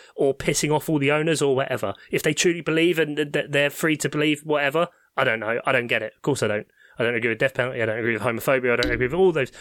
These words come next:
myriad things that you can look online and see what is bad in, in that part of the world. But, like, the fact that you can't just say, you have to give this bullshit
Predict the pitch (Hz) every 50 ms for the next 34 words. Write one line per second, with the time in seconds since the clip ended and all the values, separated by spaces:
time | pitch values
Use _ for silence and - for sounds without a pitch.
0 | - - - - - 151 147 156 160 196 220 226 208 190 175 156 151 139 - -
1 | 156 135 120 113 - 147 139 120 - 135 123 123 131 - - 131 117 117 113 117
2 | - - 123 120 117 110 107 107 107 104 - 131 117 107 107 117 117 - - 117
3 | 107 104 101 107 107 120 - 139 123 117 113 123 - - 127 - _ _ - -
4 | 123 120 123 117 113 110 107 104 101 - - - - - - - - _ _ _
5 | _ - 143 131 123 123 - - _ _ _ _ _ - 143 - 175 165 151 151
6 | 156 151 147 143 - - 160 123 - - - - 139 - - - 175 139 113 107
7 | 110 117 - - 147 135 135 147 - - 143 - 156 143 147 127 - - 180 175
8 | 180 170 - - 160 - _